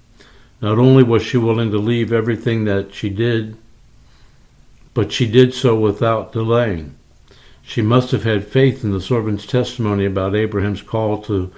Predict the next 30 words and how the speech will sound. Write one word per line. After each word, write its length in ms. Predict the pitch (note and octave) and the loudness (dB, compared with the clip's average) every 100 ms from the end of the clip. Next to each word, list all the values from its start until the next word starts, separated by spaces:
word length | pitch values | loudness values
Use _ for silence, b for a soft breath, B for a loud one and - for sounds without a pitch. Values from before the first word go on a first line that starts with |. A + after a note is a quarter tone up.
| B B B - | B B B -6
leave 360 | G2+ B2 B2 A2 | 4 6 6 4
Mesopotamia 960 | A2+ G2 - A2 - A2+ A#2+ A2+ G#2 | 0 -2 -4 -8 -6 -4 -4 -2 -2
and 160 | G2+ F#2 | -2 0
go 200 | G#2 G#2+ | 0 0
to 80 | F#2 | -4
Canaan, 580 | - A2 A#2 G2+ G2+ - B B B B B | -4 -2 0 0 -4 -10 B B B B B
and 160 | A2+ G2 | -4 0
the 60 | |
need 260 | G#2 A2+ A2 | 2 2 0
to 60 | G#2 | -2
find 360 | - A2+ A#2 | -2 0 2
a 40 | G2+ | 0
wife 360 | G2 A2+ A2 | 0 0 0
for 140 | - G2 | -2 -2
his 140 | G2 | -2
son 380 | - A#2+ A#2 A2+ | -2 -2 0 -2
from 240 | G#2 G#2+ | -2 -2
among 320 | G2+ G#2 G#2 F2+ | 0 -2 -2 -2
his 220 | G2 G2 | -2 -2
relatives. 800 | G2+ A2 A2 G#2+ F#2+ F#2+ F#2+ - - B B B B B B B - | -2 0 -2 -2 -4 -6 -10 -20 -20 B B B B B B B -8
The 60 | |
Bible 440 | G2 A2+ B2 A#2+ G2+ | 0 2 4 2 0
is 160 | G2 | -4
filled 400 | - C#3 C3+ A2 | 0 4 4 2
with 220 | F#2+ F2+ | -2 -6
courageous 580 | - A2 A2+ A#2 A2 G#2 | -4 0 0 0 -4 -4
acts 360 | A#2+ G#2 G2 - | -6 -4 -8 -6
by 200 | A2 F2+ | -4 -4
faithful 540 | - A#2+ G#2+ - A2+ | -2 -2 -2 -4 -2
women, 500 | G#2+ A2 G2 E2+ E2+ | 0 0 0 -4 -10